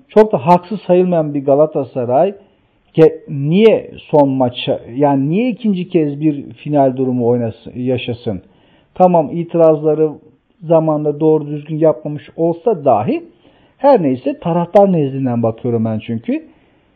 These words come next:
Bir taraf otuz dört haftada şampiyonluk hakkını kazanmış ama bir ekstra final oynayacak. Diğer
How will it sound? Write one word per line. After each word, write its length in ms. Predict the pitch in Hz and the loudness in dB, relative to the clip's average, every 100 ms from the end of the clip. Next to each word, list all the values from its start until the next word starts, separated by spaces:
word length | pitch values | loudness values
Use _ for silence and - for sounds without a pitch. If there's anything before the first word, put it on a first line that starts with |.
| _ _ _ - | _ _ _ -14
Bir 360 | 156 247 277 - | 0 2 2 4
taraf 360 | 220 214 208 | 4 6 4
otuz 320 | 196 196 196 | -2 -2 0
dört 200 | 202 196 | 2 2
haftada 520 | 185 170 185 185 180 - | -2 -6 0 2 2 -2
şampiyonluk 880 | - 175 170 - 170 165 165 160 - - _ _ | -4 -2 -2 -2 -2 -2 -4 -6 -10 -20 _ _
hakkını 600 | - 151 - 165 160 - - _ | -2 -2 0 -2 -2 -4 -10 _
kazanmış 560 | 160 156 151 175 214 196 | -2 0 0 0 -2 -2
ama 240 | 185 175 | 0 0
bir 180 | 180 160 | -2 -2
ekstra 360 | 160 - 156 | -4 -2 -4
final 280 | 127 156 147 | -4 -6 -4
oynayacak. 540 | 123 120 117 196 208 - _ _ _ _ _ _ 131 | -2 -4 2 2 2 -8 _ _ _ _ _ _ -6
Diğer 240 | 156 220 | 4 6